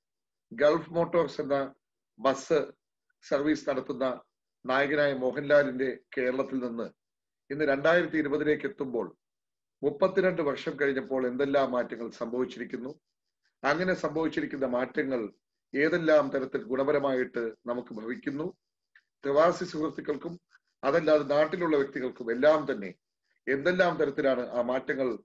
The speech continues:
വാസ്തവത്തിൽ ഗുണകരമായിരിക്കുന്നത് എല്ലാ, എന്നെല്ലാം പരിശോധിക്കേണ്ടതുണ്ട്. ഇതിന് സംസ്ഥാന സർക്കാർ മാത്രം വിചാരിച്ചാൽ മതിയാവുകയില്ല. നമ്മൾ ആദ്യമായിട്ട് ഒരു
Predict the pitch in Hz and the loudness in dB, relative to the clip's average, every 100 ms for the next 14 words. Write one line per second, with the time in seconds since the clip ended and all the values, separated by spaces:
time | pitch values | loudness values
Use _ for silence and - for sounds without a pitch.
0 | _ - 117 120 139 123 113 120 131 139 | _ -4 -2 -2 -4 -6 -6 -4 -2 -2
1 | 135 127 127 127 139 131 143 151 156 165 | 0 -2 -4 -6 -6 -6 -6 -4 -4 0
2 | 165 156 135 135 127 127 104 92 - _ | 0 0 -4 -4 -8 -8 -12 -14 -18 _
3 | _ _ _ _ _ _ _ _ _ - | _ _ _ _ _ _ _ _ _ -4
4 | 160 214 170 175 - _ _ _ - 165 | 0 2 2 0 -8 _ _ _ -4 0
5 | 156 - 196 202 190 - 175 156 151 147 | 0 4 4 4 0 2 2 4 2 0
6 | 135 127 139 135 143 131 120 123 127 117 | -2 0 0 0 0 0 -2 2 2 2
7 | 110 95 92 - _ _ _ _ _ _ | -4 -6 -10 -12 _ _ _ _ _ _
8 | _ 151 202 175 175 190 190 185 185 180 | _ 0 4 6 6 4 4 2 2 0
9 | - 156 | -2 -4